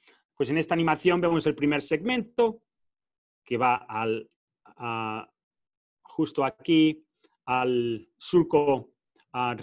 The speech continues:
retroolivar. El segundo segmento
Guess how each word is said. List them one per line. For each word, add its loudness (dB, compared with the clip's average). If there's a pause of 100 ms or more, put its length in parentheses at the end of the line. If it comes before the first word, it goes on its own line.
retroolivar. 2 (640)
El 2
segundo 0
segmento 0